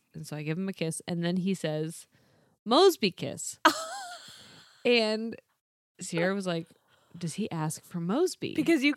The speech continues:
Speaker 2: I heard you call. You're like, "Mosby, come here." And he ran right into the room.
Speaker 1: Yes. Mosby normally will follow me into Ollie's bedroom because
Speaker 2: Yeah.
Speaker 1: he knows Ollie requests a kiss from Mosby as well.
Speaker 2: <laughs> Aw.
Speaker 1: But, okay, so what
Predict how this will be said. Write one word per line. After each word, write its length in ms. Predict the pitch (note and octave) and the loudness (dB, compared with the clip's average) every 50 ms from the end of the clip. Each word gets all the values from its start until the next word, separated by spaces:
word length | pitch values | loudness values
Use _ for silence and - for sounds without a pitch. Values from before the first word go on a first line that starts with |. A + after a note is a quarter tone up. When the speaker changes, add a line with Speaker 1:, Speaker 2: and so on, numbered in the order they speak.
| - | 4
Speaker 2:
I 180 | - B3 C#4+ C#4+ | 4 4 4 4
heard 260 | C4 C#4+ C#4+ C4+ A3+ | 4 2 2 2 -2
you 80 | B3 A3 | -4 -4
call. 380 | - - - C4+ C4 A#3 G#3+ | -4 0 2 4 4 4 4
You're 100 | - G#3+ G#3+ | 2 2 0
like, 140 | G#3+ G#3+ G3+ | 0 0 2
"Mosby, 340 | A#3 C4 C#4+ D4+ C4 C#4+ | 2 4 4 4 2 2
come 140 | G#3+ D4 B3+ | 0 2 2
here." 160 | C4+ C4 A#3 | 2 2 2
And 100 | G#3 G#3 | 2 2
he 40 | G#3 | 0
ran 260 | G#3 G#3+ A#3 A3+ G#3+ F#3+ | 2 2 2 2 4 4
right 220 | G3 G3+ G3+ F3+ | 4 4 4 2
into 160 | D#3 F3 G3 | 2 -2 -2
the 100 | F3+ F3+ | -2 0
room. 240 | E3+ E3 E3 E3 A3 | -2 -2 0 4 8
Speaker 1:
Yes. 300 | B3 A#3 G3 F3 - - - - | 8 8 8 8 4 0 -8 -4
Mosby 480 | - G#3+ G#3 G#3 A3+ B3+ C4 D#4 E4+ E4 | 0 4 6 8 8 8 8 8 6 6
normally 440 | C#4 B3+ A#3 A#3 A#3 B3 B3 A#3 A3+ | 8 6 4 4 2 2 0 0 2
will 160 | G#3+ G3 F#3+ | 2 2 0
follow 500 | F3 - - G#3 G3 G#3 G#3+ A#3 A#3 A3 G3+ | 0 2 2 4 6 6 6 4 2 0 -2
me 220 | F#3+ F#3 F#3 F#3+ - | -2 -4 -4 -4 -4
into 380 | - C#3 E3+ F3 G3 G3 A3+ G3+ | -2 -2 0 0 0 2 0 2
Ollie's 400 | - - F#3+ F3+ F3 F3 F#3 - | 2 2 2 2 2 2 0 0
bedroom 380 | - D4 F4 - G#3 F#3+ F#3 | 0 0 2 2 2 2 2
because 300 | F#3 G#3 G#3 F3+ F3 E3+ | 2 2 2 2 2 2
Speaker 2:
Yeah. 40 | G#3+ | 2
Speaker 1:
he 80 | A3 B3 | 0 2
knows 300 | A#3+ G#3 F3+ F#3 F#3+ - - _ - | 2 2 4 2 2 0 -4 _ 2
Ollie 280 | D#3+ D#3+ E3 E3+ F3+ F#3+ | 4 4 6 6 4 4
requests 440 | F#3+ F#3+ - - D#3+ D#3+ D#3+ - - | 2 0 0 0 0 0 0 0 -2
a 60 | F3 | -4
kiss 260 | - - E3+ D#3 - | -2 0 -2 -2 -2
from 180 | - E3+ E3 D#3 | -2 -2 -2 -2
Mosby 400 | D3 C#3+ D3 - - D#3+ D#3+ E3+ | -2 -4 -4 -4 -2 0 4 6
as 100 | D4+ C4 | 6 6
well. 300 | B3+ B3 F3+ - C4+ - - | 6 6 8 10 8 8 8
Speaker 2:
<laughs> 80 | - - | 8 4
Aw. 640 | C4+ C4+ C4 B3+ B3 A#3+ A#3 A#3 A#3 A#3 A#3+ D4+ - _ _ _ _ _ _ _ _ - | 6 6 6 6 6 4 4 4 4 2 2 0 -4 _ _ _ _ _ _ _ _ -2
Speaker 1:
But, 280 | A3 A3+ B3+ B3 - - _ _ _ _ - | 6 8 8 8 8 6 _ _ _ _ 4
okay, 320 | - C4 - C4+ A3+ F#3 E3+ | 4 6 8 8 6 6 6
so 160 | - - A3 | 4 4 6
what 240 | A3 A3+ A#3 - | 8 8 6 6